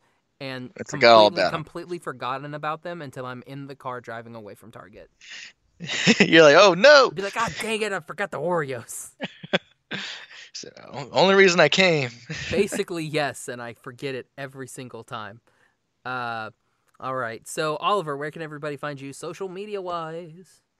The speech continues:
Speaker 2: Um, you can find me on Twitter at Oh Where Are You. That's it. <laughs>
Speaker 1: That's it. Uh, you can find me on Twitter and Instagram at Josh L Kane. You can find the podcast on Instagram at Animation Station Podcast,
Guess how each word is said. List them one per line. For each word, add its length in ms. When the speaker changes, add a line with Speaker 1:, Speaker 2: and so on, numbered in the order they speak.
Speaker 2:
Um, 320
you 60
can 120
find 240
me 60
on 160
Twitter 320
at 120
Oh 140
Where 320
Are 80
You. 460
That's 220
it. 120
<laughs> 60
Speaker 1:
That's 320
it. 160
Uh, 240
you 160
can 140
find 240
me 140
on 120
Twitter 240
and 80
Instagram 500
at 220
Josh 320
L 140
Kane. 320
You 80
can 80
find 160
the 60
podcast 400
on 100
Instagram 580
at 220
Animation 460
Station 260
Podcast, 440